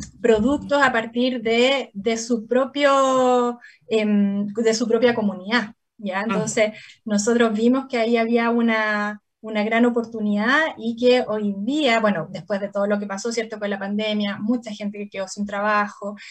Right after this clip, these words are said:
Speaker 1: y que no tenía cómo, cómo seguir adelante, la, eh, esto, estos emprendimientos de oportunidad, en el fondo,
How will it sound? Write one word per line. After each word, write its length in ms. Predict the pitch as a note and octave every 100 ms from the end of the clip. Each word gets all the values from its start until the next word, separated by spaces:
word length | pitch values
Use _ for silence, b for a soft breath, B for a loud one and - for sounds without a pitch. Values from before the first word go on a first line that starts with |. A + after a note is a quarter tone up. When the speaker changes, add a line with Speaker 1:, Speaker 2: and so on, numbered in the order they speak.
| B -
Speaker 1:
y 100 | G#3
que 80 | F#3+
no 100 | F#3+
tenía 320 | G3 G3+ G3+
cómo, 380 | A3 A#3 B3 -
cómo 260 | A3+ A#3+
seguir 360 | B3 F#3 F#3 G3+
adelante, 720 | G3 G3+ F#3 G3 - B3 D4 B B
la, 140 | G#3+ G#3
eh, 280 | G3+ G#3 G#3
esto, 840 | A3 - B3+ A#3 A3+ A3+ A3 A3 G#3+ b _
estos 260 | A#3 A#3 A#3+
emprendimientos 880 | A#3 A#3+ A3 G#3 G#3 A3+ B3 B3 A#3
de 80 |
oportunidad, 720 | G#3+ G#3+ G3+ G#3 F#3+ G3 G#3 B3
en 80 | C#4
el 80 | C4
fondo, 420 | C4 C4+ C#4+